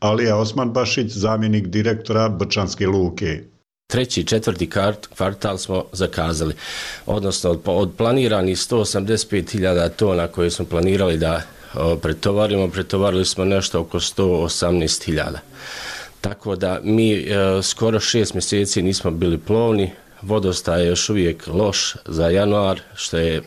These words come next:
Speaker 2: što, što se rijetko kada dešava.
Speaker 1: Godinama luka čeka na odobrena kreditna sredstva kojim bi se modernizovala lučka postrojenja, ali oprečni stavovi brčanskih političara ta sredstva stopiraju.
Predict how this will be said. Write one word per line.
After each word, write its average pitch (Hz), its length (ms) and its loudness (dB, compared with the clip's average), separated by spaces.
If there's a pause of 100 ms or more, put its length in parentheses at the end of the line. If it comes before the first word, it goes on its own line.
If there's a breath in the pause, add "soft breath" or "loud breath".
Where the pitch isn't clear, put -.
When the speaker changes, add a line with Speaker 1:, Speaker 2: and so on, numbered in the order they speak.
(1120 loud breath)
Speaker 2:
što, 98 360 0
što - 320 0
se 95 180 0
rijetko 98 340 0
kada 87 280 2
dešava. 104 640 2 (280)
Speaker 1:
Godinama 110 560 2
luka 127 440 0
čeka 135 360 0
na 131 140 2
odobrena 131 520 2
kreditna 127 480 0
sredstva 143 560 0 (140)
kojim 131 380 2
bi 127 120 2
se 131 220 0
modernizovala 123 800 2
lučka 110 380 2
postrojenja, 113 760 2 (220)
ali 101 260 2
oprečni 110 480 0
stavovi 117 500 2
brčanskih 110 560 0
političara 147 760 2
ta 135 280 0
sredstva 117 560 0
stopiraju. 101 800 0